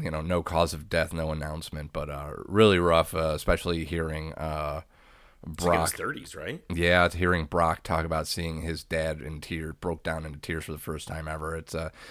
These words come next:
Speaker 1: you know, especially when it's somebody like Arn Anderson. Uh, so yeah, just real sad. So, uh, thoughts, prayers, you know, warm well wishes to the Arn Anderson family. Uh, nobody should have to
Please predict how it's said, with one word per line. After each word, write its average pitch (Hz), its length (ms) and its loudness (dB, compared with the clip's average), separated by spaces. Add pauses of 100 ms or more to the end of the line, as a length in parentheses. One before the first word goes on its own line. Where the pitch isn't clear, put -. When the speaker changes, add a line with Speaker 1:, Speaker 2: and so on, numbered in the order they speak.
(120)
Speaker 1:
you 120 40 2
know, 92 60 6
especially 92 300 6
when 85 100 4
it's 80 100 -2
somebody 82 220 2
like 78 180 0
Arn 78 200 -2
Anderson. 76 480 -2 (960)
Uh, 101 380 8
so 120 160 8
yeah, 104 260 10
just - 220 0
real 107 160 8
sad. 98 300 8
So, 92 340 4 (120)
uh, 82 240 4
thoughts, 85 500 0 (340)
prayers, 85 560 0 (400)
you 82 80 -8
know, 80 120 -10 (200)
warm 90 280 2
well 85 320 -2
wishes 85 580 -2 (200)
to 87 100 -2
the 80 140 -2
Arn 80 220 -4
Anderson 82 440 -6
family. 78 480 -6 (500)
Uh, 78 400 -4
nobody 80 400 -2
should 87 160 -10
have 76 180 -4
to 78 240 -6